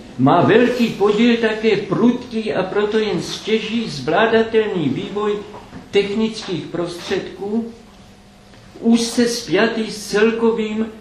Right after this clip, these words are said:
směřováním člověka. Vycházejí o tom nejrůznější knihy, já se dotknu především tří. V knize Nebezpečná mělčina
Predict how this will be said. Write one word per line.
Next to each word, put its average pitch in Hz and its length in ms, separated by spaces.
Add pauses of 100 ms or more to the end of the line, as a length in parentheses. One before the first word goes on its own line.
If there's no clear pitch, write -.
směřováním 202 1160
člověka. 147 720 (1120)
Vycházejí 202 640
o - 100
tom 202 340 (240)
nejrůznější 196 840
knihy, 196 420 (360)
já 147 220
se 185 160
dotknu 190 540 (300)
především 190 680
tří. 190 600 (1500)
V - 100
knize 226 440
Nebezpečná 226 880
mělčina 214 760